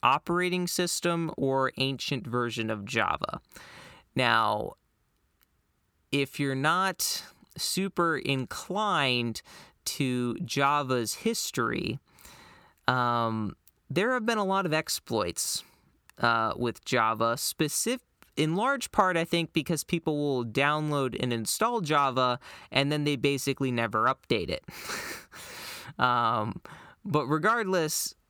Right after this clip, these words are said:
like any program or software, it has vulnerabilities. So using an old version of it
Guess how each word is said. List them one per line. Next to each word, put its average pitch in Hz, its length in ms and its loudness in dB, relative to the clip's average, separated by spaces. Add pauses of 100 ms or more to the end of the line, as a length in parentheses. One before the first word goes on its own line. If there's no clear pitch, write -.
(160)
like 147 300 0
any 156 480 0 (100)
program 127 540 2
or 117 60 2
software, 117 600 0
it 143 160 0
has 160 280 0
vulnerabilities. 117 1000 -2 (380)
So 127 540 0
using 180 920 0
an 127 320 0 (100)
old 170 560 2
version 135 680 0
of 104 180 0
it - 320 -4